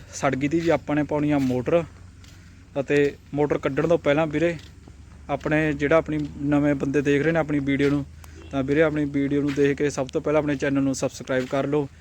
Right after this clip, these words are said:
ਹੋਰ ਵੀ ਜਿਹੜਾ ਕੁਛ YouTube 'ਤੇ ਹੁੰਦਾ ਹੈ, like, ਸ਼ੇਅਰ, ਕੁਮੈਂਟ, ਉਹ ਸਾਰਾ ਕੁਛ ਇਹ ਕਰ ਦਿਓ। ਅਤੇ ਪਰ ਬੇਨਤੀ ਹੈ ਵੀਰੇ, ਆਪਣੇ ਚੈਨਲ ਨੂੰ ਜ਼ਰੂਰ ਸਬਸਕ੍ਰਾਈਬ ਕਰਿਓ। ਆ ਜਾਓ ਫਿਰ ਕੱਢੀ ਜੀ ਆਪਾਂ ਮੋਟਰ,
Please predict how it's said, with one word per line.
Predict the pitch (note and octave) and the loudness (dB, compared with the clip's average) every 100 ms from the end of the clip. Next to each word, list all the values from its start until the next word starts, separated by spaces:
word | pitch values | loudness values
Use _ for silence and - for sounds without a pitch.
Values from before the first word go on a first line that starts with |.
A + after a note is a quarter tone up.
| - - - C#3 | -20 -20 -8 0
ਹੋਰ | C#3 C#3+ | 2 2
ਵੀ | D3+ | 2
ਜਿਹੜਾ | C3+ D#3 | 2 2
ਕੁਛ | E3 D3+ | 0 -2
YouTube | D3 C#3+ E3 E3+ D3 | -2 -2 -2 -2 -2
'ਤੇ | D3 C#3 | -2 -2
ਹੁੰਦਾ | C#3+ C#3 C#3+ | 0 2 2
ਹੈ, | C#3 - - | 0 -10 -6
like, | C#3 C#3 C3+ C#3+ | -2 0 -2 -4
ਸ਼ੇਅਰ, | C#3+ C#3+ D#3 | -2 0 -2
ਕੁਮੈਂਟ, | - C#3 C#3 - C#3 - - - - - | -2 -2 -2 -4 -12 -14 -20 -20 -18 -10
ਉਹ | D3+ | -8
ਸਾਰਾ | - C#3 E3+ | 0 2 2
ਕੁਛ | F3 D3 | 0 -2
ਇਹ | C3+ | -2
ਕਰ | B2+ A#2+ | -4 -4
ਦਿਓ। | C#3 D3 - - - - - - - - - - - - - C3 | -4 -4 -8 -20 -20 -20 -20 -20 -20 -20 -20 -20 -20 -20 -12 -2
ਅਤੇ | D3 | 0
ਪਰ | C3+ D3 C#3+ | 2 2 0
ਬੇਨਤੀ | F#2 D3 D3 D3 D3 | 0 0 2 2 0
ਹੈ | |
ਵੀਰੇ, | D3 | 2
ਆਪਣੇ | D#3+ D#3+ D3+ | 0 0 -4
ਚੈਨਲ | D3+ D3 | -2 0
ਨੂੰ | D3 | 0
ਜ਼ਰੂਰ | C3+ B2+ C3+ | -2 -4 -4
ਸਬਸਕ੍ਰਾਈਬ | D3+ - - C#3+ C#3 | -8 -8 -4 -2 -2
ਕਰਿਓ। | D3+ D3+ C#3+ - - - - - - | -2 -2 -6 -14 -20 -20 -20 -12 0
ਆ | C#3 | 2
ਜਾਓ | C#3 | 2
ਫਿਰ | C3 C3 | 0 -2
ਕੱਢੀ | C3+ C3 D3+ | -4 -2 -2
ਜੀ | |
ਆਪਾਂ | D3 - C3+ | -2 -2 -2
ਮੋਟਰ, | B2 B2 D3+ | -2 -4 -6